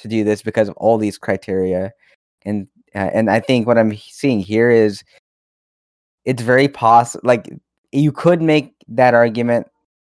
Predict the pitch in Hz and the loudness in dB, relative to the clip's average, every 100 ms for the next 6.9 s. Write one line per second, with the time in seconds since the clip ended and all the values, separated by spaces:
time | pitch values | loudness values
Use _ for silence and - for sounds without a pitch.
0 | _ - 113 113 123 113 107 113 101 - | _ 0 0 0 -2 -2 -2 -2 -4 -6
1 | 117 117 113 - 107 120 123 127 135 147 | -6 -4 -6 -4 -4 -2 -2 0 0 0
2 | 147 147 _ _ _ _ _ _ _ _ | -6 -8 _ _ _ _ _ _ _ _
3 | _ - 123 120 - _ 131 123 127 135 | _ 2 4 4 0 _ -4 2 2 4
4 | 143 135 - 110 127 120 104 - 107 120 | 2 2 -2 -2 -2 -2 -8 -14 -4 0
5 | 123 127 - 117 110 98 104 110 98 - | 2 0 -2 -2 -4 -4 -2 0 0 -4
6 | - 113 98 - - 185 - 175 | -4 -4 -2 0 2 2 2 0